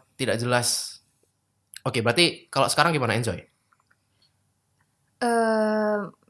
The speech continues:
Speaker 2: ya nggak enjoy, tapi ya biasa aja. Biasa. Nggak yang enjoy gitu sih. Masih kayak, masih
Speaker 1: Ba-
Speaker 2: sekarang masih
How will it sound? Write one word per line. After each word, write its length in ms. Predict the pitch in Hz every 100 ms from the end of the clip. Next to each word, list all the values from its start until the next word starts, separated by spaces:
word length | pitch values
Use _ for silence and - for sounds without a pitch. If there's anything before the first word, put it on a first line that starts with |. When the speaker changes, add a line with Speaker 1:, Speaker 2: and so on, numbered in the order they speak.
| -
Speaker 2:
ya 480 | 202 196 190 190
nggak 260 | 190 180 170
enjoy, 300 | 190 190 240
tapi 240 | 254 302
ya 20 | 185
biasa 320 | 156 151 156
aja. 240 | 160 160 - -
Biasa. 320 | 254 220 - - _ _
Nggak 200 | 202 180
yang 120 | 180 185
enjoy 320 | 175 170 160
gitu 240 | - 160 -
sih. 240 | - 180 _ _ _ _ 185 196
Masih 560 | 196 185 - 190 185
kayak, 160 | - 190
masih 160 | 190
Speaker 1:
Ba- 80 | 202
Speaker 2:
sekarang 260 | 214 196 240
masih 160 | 214 -